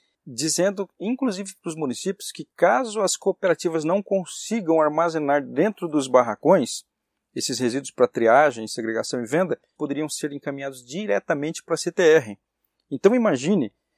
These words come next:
se a C M T U entregar esse, esses sacos verdes e o aumento dos resíduos for considerável,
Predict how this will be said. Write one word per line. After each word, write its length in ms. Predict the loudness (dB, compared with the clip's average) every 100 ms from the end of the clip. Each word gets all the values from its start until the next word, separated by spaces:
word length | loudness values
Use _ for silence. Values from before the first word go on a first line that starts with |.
| _
se 320 | -6 -2 2
a 80 | 2
C 220 | 2 -2
M 160 | -2 -2
T 140 | 2
U 120 | 2
entregar 640 | 2 -2 -2 -2 2 4 4
esse, 360 | 0 -6 -8 -8
esses 400 | -8 -6 -8 0
sacos 360 | 0 0 -2
verdes 440 | 0 0 0 -8 -12 _
e 160 | -6 0
o 160 | -2 -2 _ 2
aumento 560 | 2 4 0 0 -2
dos 180 | -6 -4
resíduos 320 | -4 -4 -6
for 200 | -2 -2
considerável, 840 | 0 -2 -4 -2 4 6 6 2